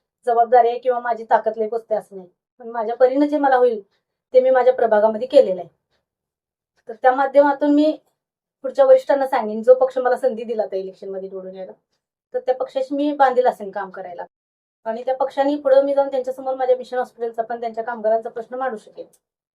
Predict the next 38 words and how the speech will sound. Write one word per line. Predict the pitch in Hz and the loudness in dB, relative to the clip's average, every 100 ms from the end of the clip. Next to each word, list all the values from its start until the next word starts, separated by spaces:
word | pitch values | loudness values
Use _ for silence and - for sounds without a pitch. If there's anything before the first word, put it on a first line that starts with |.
| _ _ _ _ - | _ _ _ _ -16
हा | 226 | -10
प्रश्न, | 247 240 240 | -8 -8 -6
या | 226 233 | -2 -2
माध्यमातून | 247 233 247 233 247 | -2 -4 -4 -6 -4
तो | 247 | 0
एक | 240 | 0
प्रश्न | 247 233 233 | 0 -8 -4
मार्गी | 226 196 202 | -4 -4 -6
लावेल. | 190 247 - _ _ _ _ _ _ _ _ 214 | -6 -8 -12 _ _ _ _ _ _ _ _ -20
आणखीन | 196 233 233 | -14 -12 -2
बरेच | 226 240 | -2 -2
महिलांना | 240 220 214 226 | -4 -4 -4 -6
गृहउद्योग | 214 214 220 202 | -4 -4 -2 -4
पाहिजे | - 190 185 180 | -4 -8 -12 -20
आहे, | 180 _ _ _ _ _ _ 214 | -20 _ _ _ _ _ _ -10
ज्या | 226 | -6
महिलांचे | 226 220 226 202 - | -2 -2 -2 -2 -2
तर | 226 | -4
रोजगार | 226 196 214 | -4 -2 -2
गेलेत, | 208 185 190 | -2 -8 -10
मुलांना, | 202 208 220 226 | -6 -6 -4 -2
युवकांना | 220 208 220 214 | -2 -2 -4 -6
तर | 220 - _ 233 | -14 -20 _ -16
नोकरी | 226 - 208 | -14 -12 -10
नसल्यामुळं | 220 220 220 220 233 262 _ _ _ _ | -10 -8 -8 -4 -4 -6 _ _ _ _
व्यसनाधीन | 226 226 220 233 254 | -10 -8 -6 -4 -2
झालेले | 233 202 185 185 | 0 -2 -4 -18
आहेत | 180 | -20
मुलं. | 185 190 _ _ _ _ _ _ _ | -20 -20 _ _ _ _ _ _ _
त्या | 208 | -10
मिशन | 214 240 233 | -10 -12 -12
हॉस्पिटल | 226 _ - 226 233 233 | -12 _ -12 -8 -8 -4
जवळ | 226 226 | 0 2
आपलं | 226 220 226 220 | 2 2 -4 0
कॅम्ब्रन | 233 214 233 | -2 -2 -10
स्कूल | 226 - 226 | -10 -2 0
आहे | |
ना, | 214 | 0